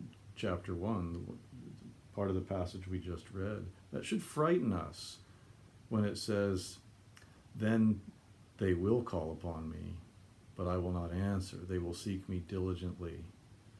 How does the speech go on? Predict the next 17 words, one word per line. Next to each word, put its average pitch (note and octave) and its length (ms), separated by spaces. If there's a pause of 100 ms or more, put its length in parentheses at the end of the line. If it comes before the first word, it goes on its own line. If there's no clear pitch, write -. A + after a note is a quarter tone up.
(320)
but G2+ 140
will F2+ 100
not F2 220
find E2+ 400
me." - 280
That G#2 240
time C3+ 320
will G#2 140
come F#2+ 400
for F2 180
all E2 180
the E2 120
wicked, D#2+ 500
all F#2 200
those F2+ 320
who F#2 120
refuse F2+ 600